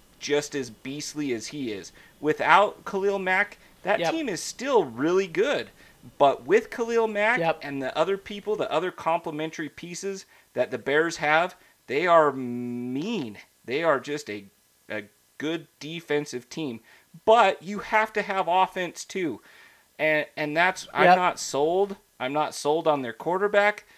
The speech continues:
Speaker 1: Uh, I like Jordan Howard. I don't, has, has Kevin White produced more than, like, four catches in his entire career? He,
Speaker 2: I don't think
Speaker 1: remember
Speaker 2: so,
Speaker 1: when,
Speaker 2: man.
Speaker 1: when
Speaker 2: You mean
Speaker 1: him and
Speaker 2: the,
Speaker 1: Cooper,
Speaker 2: the young man
Speaker 1: him
Speaker 2: out
Speaker 1: and
Speaker 2: of it.
Speaker 1: Cooper were the, like,
Speaker 2: Yeah.
Speaker 1: the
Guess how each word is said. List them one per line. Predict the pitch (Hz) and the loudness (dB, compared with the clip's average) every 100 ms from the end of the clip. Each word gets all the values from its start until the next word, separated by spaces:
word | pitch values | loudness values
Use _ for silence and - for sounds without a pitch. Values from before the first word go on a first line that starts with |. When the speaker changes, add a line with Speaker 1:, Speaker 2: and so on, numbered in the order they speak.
| _ - | _ -4
Speaker 1:
Uh, | 120 117 117 | -2 0 -2
I | - 120 | -2 -4
like | 113 131 151 | -2 -2 -2
Jordan | - 160 147 120 | -2 -2 0 -4
Howard. | 104 143 165 175 185 185 _ _ - | -6 0 2 2 -4 -6 _ _ -8
I | 120 | -6
don't, | 120 156 175 165 - _ _ _ _ _ _ _ _ _ _ _ _ - _ _ _ - | -2 -2 -2 -6 -14 _ _ _ _ _ _ _ _ _ _ _ _ -20 _ _ _ -14
has, | 165 190 156 | -4 -4 -4
has | 165 190 175 | -4 -4 -4
Kevin | - 277 320 330 151 110 | -6 -2 0 0 -4 -4
White | 120 156 - _ _ - | 2 2 0 _ _ -10
produced | - 147 110 131 147 - 131 | -6 -6 -6 -6 -6 -8 -8
more | 123 139 | -2 -2
than, | 139 127 | -2 -6
like, | 120 117 | -6 -8
four | - - 127 127 | -8 -2 0 0
catches | - 127 - 139 127 | -2 -6 -6 -8 -8
in | 120 | -8
his | 110 | -10
entire | 113 - 117 110 | -12 -6 -4 -4
career? | 107 104 101 107 131 _ _ _ _ _ _ _ _ _ - - | -8 -10 -8 -8 -12 _ _ _ _ _ _ _ _ _ -20 -16
He, | - 160 | -10 -4
Speaker 2:
I | 170 | 0
don't | 180 | 2
think | 170 | 2
Speaker 1:
remember | 233 - | 0 2
Speaker 2:
so, | 156 | 0
Speaker 1:
when, | 151 | 2
Speaker 2:
man. | 147 151 170 | 2 0 2
Speaker 1:
when | 180 | 2
Speaker 2:
You | 185 | 2
mean | 185 | 4
Speaker 1:
him | 196 | 4
and | 185 | 6
Speaker 2:
the, | 175 165 | 6 6
Speaker 1:
Cooper, | 170 165 185 196 | 0 0 0 2
Speaker 2:
the | 180 | 6
young | 196 190 | 6 8
man | 190 190 | 8 8
Speaker 1:
him | 185 | 8
Speaker 2:
out | 170 | 6
Speaker 1:
and | |
Speaker 2:
of | 151 | 2
it. | 175 | 0
Speaker 1:
Cooper | - 196 | 2 0
were | 190 180 | 2 2
the, | 151 | 4
like, | 147 | 10
Speaker 2:
Yeah. | 202 | 12
Speaker 1:
the | 160 | 12